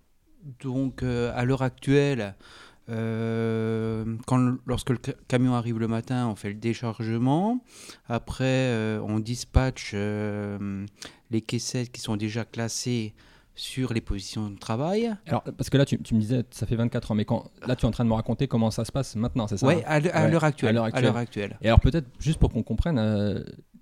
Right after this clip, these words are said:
Speaker 2: ah, il y a vingt-quatre ans, c'était pareil, ou qu'est-ce, t'arrives à me dire un peu ces, ces différences, du coup, euh ?
Speaker 1: Alors, à l'heure actuelle, il n'y a pas eu trop de changement de ce que je vais te raconter là.
Speaker 2: Ouais.
Speaker 1: Pour l'instant.
Speaker 2: Ouais.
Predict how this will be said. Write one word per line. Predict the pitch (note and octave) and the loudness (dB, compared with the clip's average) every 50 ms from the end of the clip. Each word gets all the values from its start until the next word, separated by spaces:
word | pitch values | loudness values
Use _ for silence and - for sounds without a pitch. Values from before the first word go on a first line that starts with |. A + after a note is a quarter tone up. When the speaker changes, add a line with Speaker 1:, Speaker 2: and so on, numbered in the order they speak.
| _ _ _ _ | _ _ _ _
Speaker 2:
ah, | - A2+ - - | -8 -8 -4 0
il | B2 | 2
y | A#2+ | 4
a | A2+ | 6
vingt-quatre | B2 B2 - C#3 - - - | 6 6 6 6 2 2 0
ans, | |
c'était | C#3+ - B2+ - | -2 -2 -2 0
pareil, | - - A2 A#2+ C3+ E3 E3 C3 | 0 2 2 2 2 0 0 0
ou | |
qu'est-ce, | A2+ - B2 - - - _ _ _ _ _ _ - - - | -2 -2 -4 -4 -6 -12 _ _ _ _ _ _ -20 -8 -4
t'arrives | - G#2 A#2+ A#2+ | 0 0 2 2
à | A#2 | 2
me | A#2 A2+ | 2 2
dire | C3+ C#3 | 2 2
un | B2 A2+ | 2 2
peu | - D3 | 2 2
ces, | C#3 - - G#2 G#2 G#2 F#2+ | 0 0 -2 -2 -2 -2 -4
ces | F#2+ - G#2+ | -4 -4 -4
différences, | G#2 A2 A#2 - A#2 A#2+ C#3 C3 | -4 -4 -4 -4 -4 -2 -2 -4
du | B2 G#2+ | -4 -6
coup, | - - C#3+ C3+ | -8 -6 -4 -4
euh ? | A#2+ A2+ A2 - - - | -2 -2 -2 -4 -2 -2
Speaker 1:
Alors, | D3 C#3 C#3+ C#3+ C#3+ - - _ _ _ _ - - - - - - | 0 0 0 0 -2 -4 -10 _ _ _ _ -20 -20 -20 -18 -2 4
à | D#3+ D3 C#3+ | 6 8 8
l'heure | D3 E3 E3 D3 | 10 8 8 6
actuelle, | E3 D#3 - - - - E3+ E3+ F3+ F3+ E3+ D3 - - | 4 2 0 -4 0 2 4 6 6 4 2 2 0 -2
il | D3+ | 0
n'y | D#3 B2+ | 0 -2
a | A#2 | 0
pas | - D3+ D#3+ | 2 2 2
eu | D#3+ D#3 | 2 0
trop | D#3 - D3+ D#3+ D3+ | 0 0 0 0 0
de | C#3+ C3 C3+ C#3+ C#3+ C#3+ C#3+ C#3 C3+ C3+ | 2 2 2 2 2 4 2 2 2 0
changement | A#2+ - - C#3+ C#3+ A#2+ B2+ D3 C#3+ | -2 -2 0 0 0 2 2 0 0
de | B2+ B2+ | 0 -2
ce | - | -2
que | - A#2+ | -2 -2
je | A2+ | 0
vais | B2 | -2
te | A#2+ - | -2 -2
raconter | - A#2 - B2+ A#2+ - C3+ B2 A#2 | -4 -4 -2 -2 0 0 0 -2 0
là. | B2 C#3+ F3+ A3+ A3+ - | 0 -2 -2 -4 -6 -4
Speaker 2:
Ouais. | - A2+ B2 E3+ - - - - _ _ _ _ - | -4 -4 -4 -4 -8 -18 -20 -20 _ _ _ _ -10
Speaker 1:
Pour | - C3 | -6 -4
l'instant. | C3 A#2 B2+ C3 - F#3+ A3 A#3+ G#3+ - _ _ | -2 -2 -2 -2 -2 -2 -2 -2 -4 -8 _ _
Speaker 2:
Ouais. | - A2 A2+ | -10 -10 -10